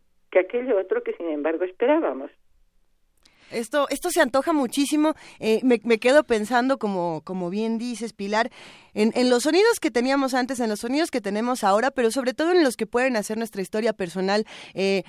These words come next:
Speaker 2: así como tú puedes hablar de esta puerta y de estas campanas, algunos dirán, "Bueno, el sonido de los gatos cuando entro a mi casa, los maullidos de, de todos mis gatos". Otros hablarán, eh, de los refrigeradores, como decíamos, y cada quien tiene una serie de sonidos que lo definen.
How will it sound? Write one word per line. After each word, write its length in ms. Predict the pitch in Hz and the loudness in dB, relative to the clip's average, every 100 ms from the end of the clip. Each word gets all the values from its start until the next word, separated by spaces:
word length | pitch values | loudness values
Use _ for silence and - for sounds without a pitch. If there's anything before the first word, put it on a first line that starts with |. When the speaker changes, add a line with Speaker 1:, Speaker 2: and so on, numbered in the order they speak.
| - - | -8 -2
Speaker 2:
así 260 | 208 285 | 0 0
como 240 | 233 294 262 | 0 0 0
tú 100 | 247 | 2
puedes 240 | 277 254 | 2 4
hablar 260 | 233 233 233 | 0 0 0
de 80 | |
esta 200 | 233 247 | -2 -4
puerta 360 | 226 269 302 269 | 0 2 2 0
y 40 | |
de 60 | 240 | -2
estas 200 | 240 247 | -2 -6
campanas, 480 | - 220 240 247 247 | -4 -2 0 -2 -2
algunos 360 | 214 220 226 202 | -2 -2 -2 -4
dirán, 320 | 214 202 208 | -2 -2 -2
"Bueno, 260 | 208 226 208 - - | -2 -4 -6 -10 -6
el 100 | 190 | -4
sonido 300 | 214 233 262 | 0 2 4
de 80 | 233 | 2
los 160 | 196 | 2
gatos 400 | 214 233 - 226 | 2 2 2 -2
cuando 260 | - 202 202 | -2 -4 -2
entro 180 | 202 202 | -4 -4
a 20 | |
mi 120 | 196 | -4
casa, 240 | 170 196 202 | -4 -4 -4
los 140 | 180 | -4
maullidos 540 | 185 180 208 226 214 | -2 -2 -2 0 0
de, 140 | 190 160 | 0 -4
de 100 | 180 | -4
todos 260 | 196 202 | -4 -4
mis 200 | 202 180 | -2 -2
gatos". 400 | 180 208 208 190 - - - | 0 0 0 -6 -6 -18 -4
Otros 380 | 196 - 220 220 | -4 0 -2 0
hablarán, 460 | 190 185 190 208 202 - - | 0 0 0 -2 -6 -14 -8
eh, 120 | 185 | -4
de 140 | 185 226 | 2 2
los 140 | 208 | 2
refrigeradores, 760 | 214 214 202 202 226 240 233 - | 0 -2 0 2 2 4 2 0
como 260 | 196 190 | -4 -2
decíamos, 480 | 185 185 240 233 214 | -4 -4 -4 -4 -4
y 60 | 226 | -4
cada 260 | 262 294 | -2 0
quien 240 | 294 285 294 | 0 -2 0
tiene 240 | 285 262 | 0 0
una 180 | 254 247 | 0 -2
serie 260 | 254 247 | -2 -2
de 120 | 226 202 | 0 -2
sonidos 400 | 196 202 214 208 | -2 -2 -4 -4
que 100 | 196 | -6
lo 80 | 185 | -4
definen. 480 | 180 240 240 220 | -4 -4 -2 0